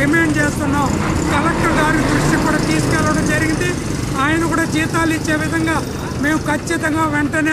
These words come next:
అమలు పరిచే విధంగా బాధ్యత తీసుకుంటాను పర్సనల్ ఇంట్రెస్ట్తో అని మాకు హామీ ఇవ్వడం జరిగింది. కాబట్టి రాబోయే ఈ పది రో-, వారంలోనే పెండింగ్ జీతాలు పూర్తిగా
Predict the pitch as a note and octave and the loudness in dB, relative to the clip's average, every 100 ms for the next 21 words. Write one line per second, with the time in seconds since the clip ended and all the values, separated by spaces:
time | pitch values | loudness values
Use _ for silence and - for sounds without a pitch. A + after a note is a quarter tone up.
0 | D4 C#4 D#4 D4+ D4 D4+ C#4+ C#4+ D4+ D4+ | 0 0 -2 -4 -4 -4 -2 -2 -2 -2
1 | C4 - - - - - C4+ - D#4+ - | -2 -6 -10 -10 -6 -2 0 0 -4 -2
2 | D#4+ D#4 D#4 C#4+ D4+ D4 D4 C4+ C4+ C4+ | -2 -2 -4 -2 -2 -2 -2 -2 -4 -4
3 | D#4 D#4 D4 C#4+ D4+ C#4 - D4+ C4 - | -2 0 0 -2 -4 -8 -6 -6 -6 -6
4 | - - - C4 D4+ C#4+ D4 - C4 B3 | -8 -8 -6 -2 0 0 -2 -2 0 0
5 | E4 D#4 D#4 D#4 D#4 C#4 D4+ D4 D#4 E4+ | 2 0 0 -2 -2 0 -2 -2 -4 -4
6 | - - - - C#4+ D4+ D#4+ D#4 D4 D4 | -6 -8 -8 -4 0 0 0 0 2 2
7 | D#4 D#4+ D#4 D4+ C#4+ C#4+ D4 D4 C#4+ C4+ | 2 2 2 0 0 0 -2 0 0 0
8 | C#4 D4+ D4 D#4 D#4 D#4 C4+ - - - | 0 0 2 2 2 0 -2 -6 -6 -6
9 | - - D4+ D4+ D#4+ D4 D4 - D4 D4 | -4 0 2 4 2 0 -2 -2 -2 -2
10 | C#4+ - F4 D4+ | -2 -2 -2 0